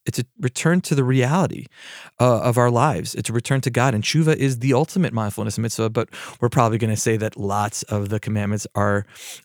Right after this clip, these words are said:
ultimate mindfulness mitzvah because they're all just commandments to remind us to be present to what's really happening right now in this moment. And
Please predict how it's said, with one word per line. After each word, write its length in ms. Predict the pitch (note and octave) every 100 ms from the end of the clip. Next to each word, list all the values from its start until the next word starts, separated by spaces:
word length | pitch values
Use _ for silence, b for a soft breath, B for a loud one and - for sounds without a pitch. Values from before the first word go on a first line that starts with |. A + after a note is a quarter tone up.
| -
ultimate 400 | G#2 - A2 G2 - _
mindfulness 540 | G#2+ G#2 A2 A#2 A#2
mitzvah 240 | A2+ A#2 C3
because 320 | C3 - C#3
they're 140 | D3 -
all 280 | A2+ B2+ D3
just 280 | C#3 D3+ - _ _ _
commandments 540 | B2+ B2+ C3 F3 A#2+
to 140 | - A#2
remind 360 | A2 G#2 F#2
us 100 | A#2
to 100 | -
be 120 | A2+ A2+
present 440 | - B2 D#3 A#2
to 100 | -
what's 380 | F#2 G#2+ C#3 -
really 440 | G#2+ G#2+ B2 C3
happening 420 | A2+ A#2+ D#3 - G2+
right 180 | G#2
now 220 | F#2 A2 A#2
in 80 |
this 160 | A2 G#2
moment. 420 | G#2 D3 D3+ - _ B B B B B B
And 500 | - B2+ B2 B2+ B2+